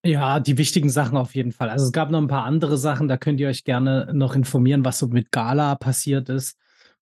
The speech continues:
Ähm, da gab's auch 'n sehr hohe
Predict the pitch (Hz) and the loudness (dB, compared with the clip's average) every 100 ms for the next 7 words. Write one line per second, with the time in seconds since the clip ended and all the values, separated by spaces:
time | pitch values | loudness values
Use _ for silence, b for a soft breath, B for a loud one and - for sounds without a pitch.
0 | _ - 151 139 127 127 123 120 117 131 | _ -2 0 2 2 2 2 2 0 -2
1 | 120 127 113 - - 123 - - 139 120 | 0 -2 -4 -10 -6 -4 -4 -2 -2 -2
2 | - - 123 120 120 120 - 135 123 127 | -8 -10 -6 -6 -6 -6 -2 0 0 0
3 | 113 147 139 135 131 127 | 2 2 4 4 2 0